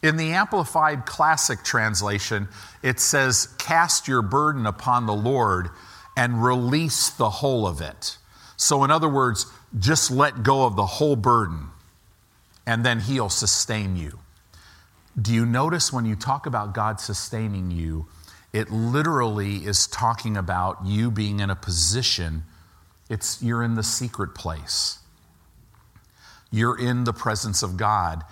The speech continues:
All of the promises of God, everything God's done is already, He's already done it. It's already yours. The table's already prepared for you.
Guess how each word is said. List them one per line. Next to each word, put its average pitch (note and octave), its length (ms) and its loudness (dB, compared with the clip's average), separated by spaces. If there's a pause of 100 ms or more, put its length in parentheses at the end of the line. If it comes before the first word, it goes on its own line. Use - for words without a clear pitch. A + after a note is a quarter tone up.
(640)
All E3+ 320 2
of D#3+ 100 -2
the B2+ 80 0
promises C3 640 0
of F#2 140 -4
God, G2+ 400 0
everything C#3 520 -2
God's G#2+ 360 0
done A#2 240 0
is F#2+ 240 -4
already, A2 440 -2
He's G#2+ 280 -4
already A2+ 400 -2
done F#2 340 -2
it. D2+ 120 -12 (100)
It's G2+ 240 -4
already A2 360 0
yours. F#2 680 -2 (420)
The A#2 100 0
table's C3+ 600 -2
already A#2+ 340 2
prepared G2+ 640 -2
for - 160 -8
you. E2+ 320 -8